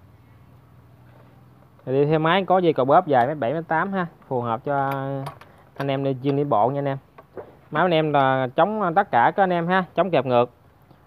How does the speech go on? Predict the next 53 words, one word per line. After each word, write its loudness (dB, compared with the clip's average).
chống 0
chập 0
vợt, 2
chống -2
giật -2
cò 2
bóp 4
cho 0
anh 0
em -2
đầy 0
đủ. 2
Và 4
thêm 2
cái -4
hộp 0
nhựa 2
này -2
nữa -2
là -2
anh -4
em -4
cho -4
chống -2
được 0
cả -4
nước -6
mưa 0
luôn -2
nha -4
anh -4
em. -6
Mưa, -4
mưa -4
anh -8
em -4
đi 0
là -6
nước -2
không -4
vô -2
máy -8
được -6
ha. -6
Đây 4
là 4
đỏ 4
là 0
cộng -2
ha, -2
đen -6
là -6
trừ. 2